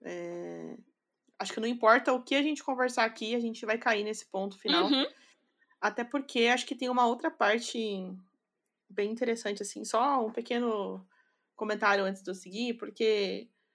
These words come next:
Speaker 1: é sonho de toda pessoa desenvolvedora ter acesso às coisas mesmo, gente. Mas, assim, <laughs> eu
Speaker 2: <laughs>
Speaker 1: entendo, né, que a gente quer, pô, e é, e eu sei que era a maior boa intenção, entendeu? "Poxa, eu só queria desenvolver minha tarefa, eu só queria não sei o quê."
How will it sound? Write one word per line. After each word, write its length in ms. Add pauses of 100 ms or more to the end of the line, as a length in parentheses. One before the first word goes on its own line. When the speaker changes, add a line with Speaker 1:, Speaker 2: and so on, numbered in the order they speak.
(300)
Speaker 1:
é 100
sonho 460
de 120
toda 200
pessoa 320
desenvolvedora 760
ter 120
acesso 560
às 120
coisas 380
mesmo, 320
gente. 300
Mas, 220
assim, 280
<laughs> 400 (400)
eu 140
Speaker 2:
<laughs> 0
Speaker 1:
entendo, 540 (480)
né, 220
que 100
a 60
gente 280
quer, 320
pô, 260
e 140
é, 200
e 100
eu 120
sei 240
que 80
era 140
a 40
maior 500
boa 180
intenção, 500
entendeu? 260
"Poxa, 360
eu 40
só 120
queria 260
desenvolver 520
minha 140
tarefa, 640
eu 40
só 120
queria 300
não 120
sei 140
o 40
quê." 320